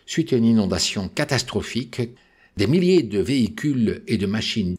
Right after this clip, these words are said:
qui étaient endommagés par la rouille, l'humidité et les moisissures ont pu refonctionner grâce à l'envoi de camions-citernes de W D quarante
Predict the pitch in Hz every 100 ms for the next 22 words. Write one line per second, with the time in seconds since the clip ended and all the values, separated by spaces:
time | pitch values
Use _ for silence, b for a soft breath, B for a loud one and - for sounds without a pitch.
0 | - 110 120 - 135 131 120 107 120 101
1 | 92 92 92 90 143 156 110 - 117 123
2 | 120 104 92 - 127 127 107 - - 104
3 | 101 90 87 98 - 196 151 85 - b
4 | b b b b b - _ 147 131 175
5 | 196 - 160 156 160 127 - 90 87 107
6 | - - 107 113 - - B B B _
7 | _ - 92 85 92 123 135 110 117 101
8 | 90 - 147 135 117 95 - 113 110 95
9 | 92 82 85 113 131 110 98 85 82 -
10 | 117 123 151 135 -